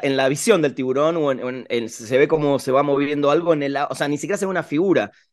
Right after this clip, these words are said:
Es como que estás, es como que tus ojos son los ojos del tiburón, por decirlo de alguna manera, ¿no? Porque se ve el agua moviéndose con esa música.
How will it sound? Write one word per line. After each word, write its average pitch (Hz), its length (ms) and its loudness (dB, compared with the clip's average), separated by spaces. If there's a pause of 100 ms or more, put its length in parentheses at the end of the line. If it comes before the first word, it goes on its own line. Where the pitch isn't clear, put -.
Es 147 100 -6
como 151 200 -2
que 139 80 -2
estás, 151 520 0
es 156 120 -2
como 156 220 0
que 139 100 0
tus 135 240 -6
ojos 190 240 0
son 165 100 2
los 151 120 0
ojos 147 180 0
del 135 80 0
tiburón, 139 340 2
por 113 140 -2
decirlo 117 340 -4
de 123 40 2
alguna 117 220 -2
manera, 110 400 -2
¿no? 147 280 -2 (280)
Porque 113 260 0
se 123 140 2
ve 151 320 6
el 135 220 2
agua 151 200 6
moviéndose 151 300 -2
con 151 160 -6
esa 143 200 -4
música. 123 580 -4